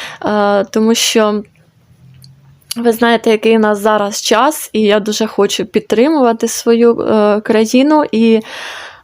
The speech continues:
е, я дуже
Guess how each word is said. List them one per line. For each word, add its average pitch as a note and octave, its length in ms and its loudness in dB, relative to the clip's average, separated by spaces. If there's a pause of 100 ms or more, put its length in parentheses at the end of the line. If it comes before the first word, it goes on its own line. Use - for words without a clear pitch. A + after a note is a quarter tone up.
е, G#3 380 0
я A3 560 2 (560)
дуже A3+ 600 2